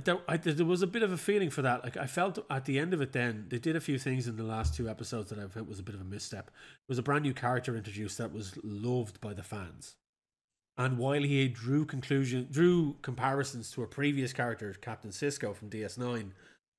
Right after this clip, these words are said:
uh, in, in partially in some of his story and some of his kind of re-, reasoning for his character, um, he was played brilliantly, and the fan base loved him,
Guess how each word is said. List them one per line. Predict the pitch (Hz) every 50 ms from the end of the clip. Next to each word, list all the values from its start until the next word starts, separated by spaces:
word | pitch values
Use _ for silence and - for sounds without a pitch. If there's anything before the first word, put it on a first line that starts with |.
| _ _ _ _ _ _ _ _ _
uh, | 120 117 120 113 113 -
in, | 117 120 113 104 98 - -
in | - 120 113
partially | - - - 123 127 123 - - 123 117 107 107
in | 104
some | 98 - 139 117
of | 104 101
his | 113 101
story | - - - 156 147 147 135 123 117 110
and | 104 -
some | - 131
of | 120 113
his | 104 107 104 95 95
kind | - - 131 120
of | 110 95 98
re-, | - - _ _ _ _ _ _ _ _ _
reasoning | 117 120 131 135 143 127 127 120 110 107
for | - - - 131 120 120
his | 110 -
character, | - 127 143 143 143 131 - 110 95 - - _ _ _ _ _ _ _ _ _ _ _ _ _
um, | 110 113 113 110 107 104 98 92 - _ _ _ _ _ _
he | 135 143
was | 131 131
played | 131 - - 143 143 147 139 127 104 98 - _
brilliantly, | 143 143 135 135 101 98 98 95 -
and | 127 123 120 113 101 98 95 - _ _
the | - - -
fan | - 127 135 135
base | 123 110 98 - - - - - _ _ _
loved | 120 143 165 147 127
him, | 110